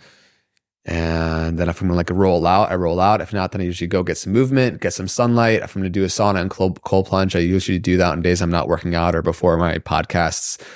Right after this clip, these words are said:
And, uh, really just taking care of myself. And so maybe I'm going on a morning walk, uh, that,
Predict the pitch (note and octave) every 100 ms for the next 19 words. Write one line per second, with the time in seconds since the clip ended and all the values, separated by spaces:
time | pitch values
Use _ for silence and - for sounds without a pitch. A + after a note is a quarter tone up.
0 | - - _ - F2+ E2+ D#2+ D#2+ D#2+ D2+
1 | D2 D#2 E2+ _ _ _ _ A#2 B2+ A#2+
2 | - G#2 F#2+ F2 G2 F#2 F2+ E2+ E2 E2+
3 | D#2+ F#2+ - D#3 - F2 F2 F2 F2 -
4 | F2+ F2 F2 F2+ F2 F2 A#2+ G2 F#2 F2+
5 | F#2 F#2 F2 - F#2+ F#2+ - - - -
6 | _ _ F2 E2+ F2 F2 - F#2+ F2